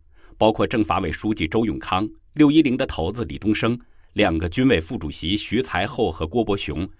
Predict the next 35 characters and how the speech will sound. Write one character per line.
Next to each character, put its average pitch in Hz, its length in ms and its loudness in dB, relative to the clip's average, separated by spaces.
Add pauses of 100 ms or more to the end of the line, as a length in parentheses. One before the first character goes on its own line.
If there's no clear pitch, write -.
(160)
还 98 140 -2
有 82 140 -2
薄 98 240 0
熙 113 180 -2
来、 85 220 -2
王 80 240 -4
立 98 120 -2
军、 113 240 0
苏 123 340 -4
荣、 87 260 -2
令 139 180 0
计 110 140 0
划 123 260 -2
等 - 240 -6
等。 - 180 -6 (540)
光 156 280 6
正 196 220 4
副 156 200 -4
国 87 240 0
级 76 260 -4 (100)
和 101 180 0
正 143 240 2
副 127 180 0
省 - 300 -4
部 156 180 -2
级 92 160 -4
的 95 180 0 (100)
就 117 120 -4
有 - 140 -4
四 156 240 -2
百 76 160 -4
多 95 160 -2
人 80 120 -4
落 104 160 -4
马， - 220 -10